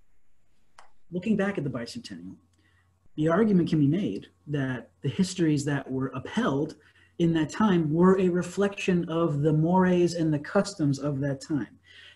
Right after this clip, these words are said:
in that it was a largely, you know, white, privileged, uh, Eurocentric story that was being told. Uh, so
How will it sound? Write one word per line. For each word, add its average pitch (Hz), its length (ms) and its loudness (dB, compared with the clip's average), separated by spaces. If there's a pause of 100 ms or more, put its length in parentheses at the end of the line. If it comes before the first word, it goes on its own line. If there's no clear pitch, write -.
in 160 240 0
that 151 320 -2
it 165 220 -4
was 151 160 -2
a 151 60 0
largely, 147 960 0
you 147 100 2
know, 135 280 2
white, 160 400 -2 (100)
privileged, 151 800 -2
uh, 139 160 -4
Eurocentric 160 720 0
story 160 480 2
that 131 180 -4
was 135 140 -4
being 135 380 2
told. - 340 -6 (680)
Uh, 127 240 -4 (260)
so 175 500 2